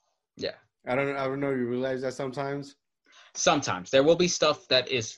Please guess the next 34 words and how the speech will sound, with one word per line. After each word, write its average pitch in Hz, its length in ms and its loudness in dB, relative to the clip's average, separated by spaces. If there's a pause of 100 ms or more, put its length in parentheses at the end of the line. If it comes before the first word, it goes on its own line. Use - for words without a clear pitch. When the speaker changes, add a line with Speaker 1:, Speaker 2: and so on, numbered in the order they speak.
Speaker 1:
from 123 260 -2
the 117 120 4
trailers 110 480 2
in 107 160 -12
the 101 80 -10 (120)
films, 104 280 -4
but 113 200 -4 (380)
you 165 120 4
have 175 100 6
to 175 60 0
remember, 147 220 4
they 135 120 4
were 139 120 6
filming 135 380 4
this 123 180 0
right 117 140 2
before 117 260 -4
covid 127 380 0
hit, 139 280 -2
and 120 140 -6
then 127 160 2
they 113 100 2
Speaker 2:
Mm-hmm. 104 120 -2
Speaker 1:
had 127 80 -10
to 120 80 4 (140)
put 180 160 -2
together 135 280 2
something 113 500 -4
with 104 160 -10
what 110 140 -6 (100)
footage 101 260 -8
they 95 160 -8 (140)
had. 113 100 -2
Speaker 2:
Mm-hmm. 113 180 -4